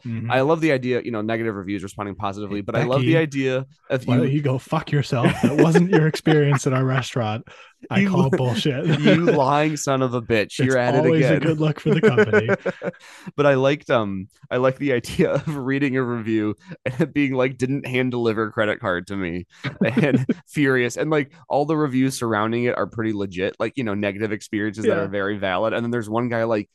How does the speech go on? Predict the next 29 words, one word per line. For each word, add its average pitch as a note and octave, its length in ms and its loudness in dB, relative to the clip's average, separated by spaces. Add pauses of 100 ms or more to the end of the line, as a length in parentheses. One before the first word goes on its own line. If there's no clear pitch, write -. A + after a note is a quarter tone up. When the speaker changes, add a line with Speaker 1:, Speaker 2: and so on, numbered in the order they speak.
(300)
Speaker 2:
"I F#3+ 100 -6
fucking - 400 -6
called D#3 320 0
them C3 180 0
to C#3 60 -2
bring C3 340 -2
it F3 120 0
to E3+ 120 -4
me C#3 140 -2
by B2 180 -2
noon B2 600 4
'cause A#2+ 160 -6
I D#3 220 -2
needed D#3 260 0
to D3+ 60 -4
go C#3 220 0
to, A#2 200 -4 (100)
like, A#2 220 -8
fucking A#2 400 -6 (180)
<laughs> - 160 -20
Golden D#3+ 360 2
Corral A2 640 0 (200)
and A#2 140 -2
there A#2+ 100 0
was A2+ 140 -2
no D3 280 4
card D#3 360 -4
for - 160 -6
me C3 320 -2